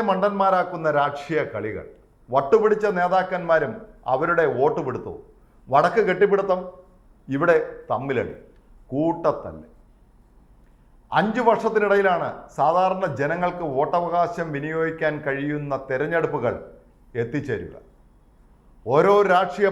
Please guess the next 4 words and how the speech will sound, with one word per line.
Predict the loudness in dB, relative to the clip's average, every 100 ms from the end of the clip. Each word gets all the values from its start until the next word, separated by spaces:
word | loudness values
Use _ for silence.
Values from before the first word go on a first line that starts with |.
| 2
പാർട്ടികളും | 0 0 -2 -2 -8 -18 -20 _ _ _ -4 2 4
അവരുടെ | 4 2 0
സ്ഥാനാർത്ഥികളെ | 0 0 2 0 0 -2 -2 -2 -2 -10 -20 -8 -2
മത്സര | -2 4 4